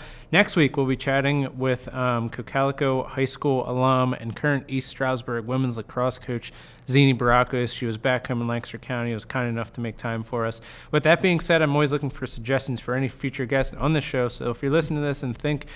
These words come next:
that you know somebody that, that might be a good guest, feel free to throw me an email, J walk at L N P news dot com, or contact me on the Twitter at J walk L N P.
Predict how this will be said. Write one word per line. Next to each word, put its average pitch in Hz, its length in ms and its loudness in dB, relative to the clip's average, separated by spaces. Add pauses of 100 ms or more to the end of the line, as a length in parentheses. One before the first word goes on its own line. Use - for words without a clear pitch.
(280)
that 139 160 0
you 139 100 4
know 135 140 8
somebody 143 400 4
that, 127 220 0 (200)
that 131 160 0
might 127 220 -2
be 131 160 2
a 127 100 4
good 123 220 0
guest, 135 260 4
feel 139 160 0
free 170 180 -2
to 160 60 0
throw 160 180 0
me 156 120 2
an 147 40 2
email, 123 440 2
J 139 160 2
walk 139 380 2
at 127 220 -2
L 127 180 -2
N 120 140 -2
P 135 160 -4
news 123 200 -2
dot 120 160 0
com, 123 260 -2
or 123 60 -2
contact 120 480 -6
me 120 100 -4
on 113 80 -4
the 107 80 -6
Twitter 143 380 0
at 120 180 -6
J 123 140 -6
walk 120 260 -4
L 120 140 -2
N 113 80 -6
P. 143 260 0